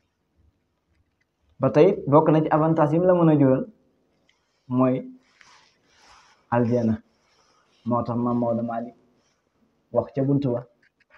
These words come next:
Xam naa loolu la ñuy tëjee. Ne, "يا من يريد جنان الخلد يسكنها فقدما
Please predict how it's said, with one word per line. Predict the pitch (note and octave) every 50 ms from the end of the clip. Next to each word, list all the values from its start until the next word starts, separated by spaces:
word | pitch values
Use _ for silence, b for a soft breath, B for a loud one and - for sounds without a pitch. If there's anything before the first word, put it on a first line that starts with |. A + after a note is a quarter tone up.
| _ _ _
Xam | A#2+ A#2
naa | B2 B2+ B2
loolu | C3 C3+ C#3
la | C#3+ C#3+
ñuy | C#3 C3+ C3
tëjee. | - C3+ B2 A#2+ A2+ C3 - _ _ _ _ _ _ _ _ _ _ _ _ -
Ne, | B2 B2 B2+
"يا | C3 D3 D#3
من | E3+ E3+ E3 D3+
يريد | D3 D3 D3 D3 C#3 C3 B2+ B2
جنان | C#3 C3+ C3+ C3+ C3+
الخلد | C3+ C3 B2+ - - C#3 C#3 C3
يسكنها | C3+ B2+ C3 C3 - - _ D#3+ D#3+ D#3 D3 C#3 C3+ B2 B2+ - - _ _ _ _ _ _ _ _ _ _ _ _ _ _ _ _ _ _ _ _ _ _ _ -
فقدما | A#2+ A2+ - C3+ C#3 C#3 D#3+ D#3+ D#3+